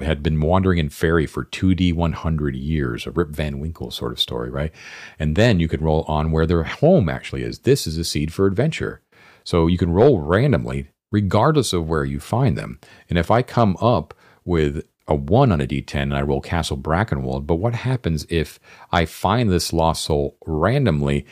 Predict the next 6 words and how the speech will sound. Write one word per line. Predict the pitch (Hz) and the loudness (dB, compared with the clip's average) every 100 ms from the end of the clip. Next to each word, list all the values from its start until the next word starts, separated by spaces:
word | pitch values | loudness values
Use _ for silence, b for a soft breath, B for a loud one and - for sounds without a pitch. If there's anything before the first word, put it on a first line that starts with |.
| B - | B -2
in | 95 | 0
the | 90 | 2
northwestern | 85 95 131 123 87 90 113 - 98 87 80 | 2 2 2 0 -2 2 2 2 0 0 -2
corner | - 101 131 71 67 73 _ 92 | 0 4 4 4 -2 -6 _ 0
of | 90 80 | 2 2
Dolmenwood? | 82 104 139 71 52 52 - | 2 4 4 0 -2 -12 -14